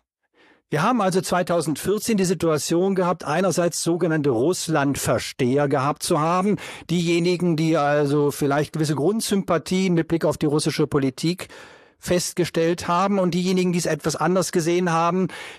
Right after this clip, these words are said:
die wurden oftmals dahingehend abqualifiziert, dass man sie als kalte Krieger bezeichneten. Und ich muss sagen,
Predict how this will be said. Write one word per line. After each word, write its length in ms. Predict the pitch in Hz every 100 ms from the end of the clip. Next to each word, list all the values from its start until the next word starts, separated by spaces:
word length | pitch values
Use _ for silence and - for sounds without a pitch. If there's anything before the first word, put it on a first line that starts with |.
| -
die 120 | 175
wurden 220 | 185 185
oftmals 540 | 156 170 - 170 165 -
dahingehend 520 | 151 156 160 156 156
abqualifiziert, 800 | 151 - 160 151 160 - 175 156
dass 140 | -
man 100 | 160
sie 160 | 143 175
als 300 | 151 - -
kalte 320 | 170 160 156
Krieger 340 | - 175 165
bezeichneten. 840 | 123 113 - 104 95 104 87 - 95
Und 140 | 107
ich 80 | 110
muss 200 | 135 135
sagen, 420 | 147 143 147 170